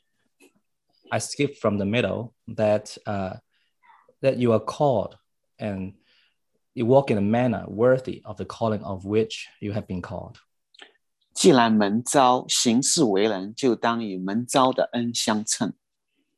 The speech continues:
Speaker 1: Who is calling?
Speaker 2: 那谁是在呼召呢？
Speaker 1: We all know our Father's calling.
Speaker 2: 我们都知道是我们的天父。
Speaker 1: When we look back on the stories of how each of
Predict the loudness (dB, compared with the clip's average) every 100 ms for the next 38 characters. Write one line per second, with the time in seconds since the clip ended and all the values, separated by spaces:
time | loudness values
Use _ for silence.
0 | _ _ _ _ _ -4 -2 -2 -4 -4
1 | -4 -6 -12 -20 -20 _ _ _ _ -6
2 | -4 4 6 6 4 0 4 4 2 4
3 | 2 4 2 2 -4 _ _ _ _ _
4 | _ _ _ _ -4 0 0 0 -2 -2
5 | -4 -4 -4 -4 -6 -8 -8 -6 -10 -18
6 | -20 _ _ _ _ -2 4 4 4 2
7 | 2 0 -2 -4 -4 -6 -4 -4 -4 -6
8 | -6 -8 _ _ _ _ _ _ -4 0
9 | 0 2 0 2 4 4 2 -2 -8 -20
10 | -14 -10 -10 -2 2 4 4 2 0 -4
11 | -4 -2 2 2 0 -4 -6 -4 -6